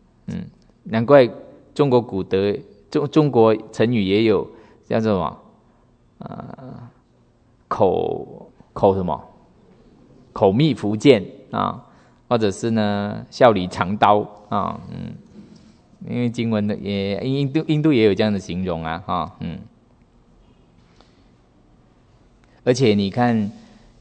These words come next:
为什么在这里我要举这个一刀剑呢？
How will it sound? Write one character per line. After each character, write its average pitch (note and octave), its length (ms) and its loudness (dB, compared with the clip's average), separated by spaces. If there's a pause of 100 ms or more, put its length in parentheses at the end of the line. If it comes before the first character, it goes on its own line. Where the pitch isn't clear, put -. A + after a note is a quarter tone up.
(120)
为 D#3+ 140 4
什 C#3 140 2
么 G#2+ 360 4 (180)
在 D3 160 4
这 D3 140 2
里 A#2 140 2
我 G2 160 0
要 A2 120 2
举 G#2+ 220 -4
这 G#2 140 -4
个 A#2+ 80 0
一 B2 200 -2
刀 G2+ 240 4
剑 A2 300 0
呢？ G2 240 -4